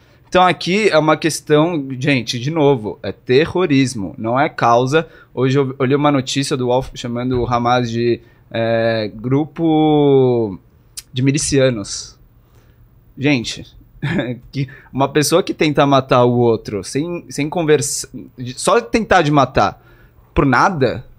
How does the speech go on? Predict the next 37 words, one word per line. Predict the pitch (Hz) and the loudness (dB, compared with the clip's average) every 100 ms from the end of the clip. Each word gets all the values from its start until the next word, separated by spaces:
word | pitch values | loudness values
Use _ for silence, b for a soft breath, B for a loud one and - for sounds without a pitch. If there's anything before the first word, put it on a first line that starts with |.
| - | -10
do | 127 | -6
jeito | 120 143 202 165 | 0 2 2 -2
que | 139 | -6
foi, | - 135 | 0 2
a | 123 | 2
tortura | - 131 156 202 220 | 2 0 4 4 4
que | 185 | 0
foi, | - 131 113 101 117 - | -2 0 0 -2 -8 -6
a, | 110 113 - 113 | -4 -2 -2 -4
a | |
crueldade | - 156 180 131 139 175 165 151 | 2 4 4 4 4 4 2 -2
que | 135 | -2
foi, | - 113 - b b | 0 -2 -2 b b
você | - | -14
chamar | 139 147 156 | -4 0 0
isso | 160 156 | 0 -4
de | 156 151 | -2 0
um | 139 | 0
grupo | 123 131 175 | -2 -2 -4
miliciano | 175 151 127 - 117 175 | -2 -2 -2 -2 -2 0
de | 131 | 0
resistência? | 127 110 - 113 160 - 95 - _ b b b b b - | -2 -4 -6 -4 -4 -4 -6 -8 _ b b b b b -6
Uma | 127 147 | 0 2
menina | 156 175 220 | 2 2 2
do | 180 | 2
meu | 156 | 2
bunker | 139 139 151 | 2 0 -2
foi | 135 | -2
estuprada, | 139 135 - 123 147 120 | -2 -4 -2 2 2 0
tiraram | - 123 151 156 | 0 2 4 4
ela, | 151 | 2
estupraram | 170 143 147 147 | 0 -2 2 4
ela | 151 156 | 4 2
na | 143 | 0
frente | 160 - | -4 -6
do | 131 | -6
bunker. | 123 139 101 | -4 -4 -6